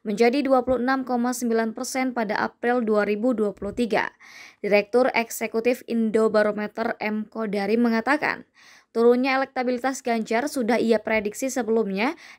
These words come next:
dan terkonfirmasi dengan data survei terbaru L S I.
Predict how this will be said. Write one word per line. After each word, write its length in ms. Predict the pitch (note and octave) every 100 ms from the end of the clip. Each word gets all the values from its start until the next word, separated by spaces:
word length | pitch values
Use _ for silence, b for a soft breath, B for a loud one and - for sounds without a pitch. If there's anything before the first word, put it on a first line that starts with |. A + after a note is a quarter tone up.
| F#3
dan 240 | G#3+ G#3+
terkonfirmasi 960 | G#3+ A3 A3+ A3 A#3+ A3+ A3 G#3+ C#4 C#4
dengan 480 | A3+ G#3+ A3 A3
data 320 | G#3+ G3+ A3+ A#3
survei 480 | - D4+ C4+ A3+
terbaru 640 | G3+ G#3+ F#3+ G3+ G3 A3+ -
L 160 | G3
S 240 | - A3+ -
I. 400 | B3+ F#3+ -